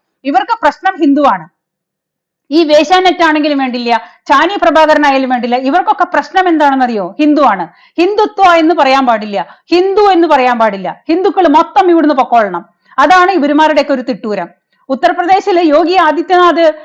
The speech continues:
അവിടെ മുഖ്യമന്ത്രിയായിട്ട് ചുമതലയേറ്റപ്പോ അവിടുത്തെ ജനാധിപത്യം മരിച്ചു എന്ന് പറഞ്ഞ ആളാണ് ചാനി. നിങ്ങളെല്ലാവരും കേട്ടതല്ലേ? അതായത് അദ്ദേഹം അവിടെ ഓട് വിളിച്ച് അകത്ത് കിടന്നൊന്നുമല്ല, അദ്ദേഹം അവിടുത്തെ ജനങ്ങൾ തെരഞ്ഞെടുത്തിട്ട് അവിടെ മുഖ്യമന്ത്രിയായതാണ്.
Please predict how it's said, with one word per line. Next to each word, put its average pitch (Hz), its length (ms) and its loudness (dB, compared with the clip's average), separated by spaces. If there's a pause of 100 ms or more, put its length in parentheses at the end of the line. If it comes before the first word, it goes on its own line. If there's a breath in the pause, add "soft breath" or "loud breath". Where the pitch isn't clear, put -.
(160 loud breath)
അവിടെ 285 540 4 (120)
മുഖ്യമന്ത്രിയായിട്ട് 320 800 0
ചുമതലയേറ്റപ്പോ 285 920 0 (200 loud breath)
അവിടുത്തെ 339 340 0
ജനാധിപത്യം 359 720 0
മരിച്ചു 359 520 0 (140)
എന്ന് 330 180 2
പറഞ്ഞ 339 240 4
ആളാണ് 330 360 2
ചാനി. 359 520 0 (540)
നിങ്ങളെല്ലാവരും 359 540 2
കേട്ടതല്ലേ? 330 520 -2 (220)
അതായത് 339 600 2 (280 loud breath)
അദ്ദേഹം 294 460 2
അവിടെ 370 180 4
ഓട് 302 240 4
വിളിച്ച് 370 240 0
അകത്ത് 320 220 0
കിടന്നൊന്നുമല്ല, 359 720 0 (160)
അദ്ദേഹം 277 380 0
അവിടുത്തെ 294 340 2
ജനങ്ങൾ 285 420 2
തെരഞ്ഞെടുത്തിട്ട് 311 720 0 (260 soft breath)
അവിടെ 285 200 2
മുഖ്യമന്ത്രിയായതാണ്. 285 1000 0